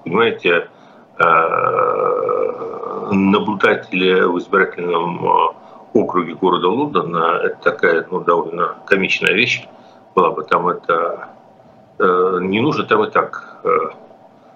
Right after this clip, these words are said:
э, все понятно. А вот,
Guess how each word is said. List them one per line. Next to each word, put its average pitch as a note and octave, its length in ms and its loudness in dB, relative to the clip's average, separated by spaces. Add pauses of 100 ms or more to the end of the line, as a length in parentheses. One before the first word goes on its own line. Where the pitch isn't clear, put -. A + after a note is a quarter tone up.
(240)
э, E2+ 220 2
все - 200 -2
понятно. F2+ 460 0
А F#2 560 4
вот, G2+ 420 -2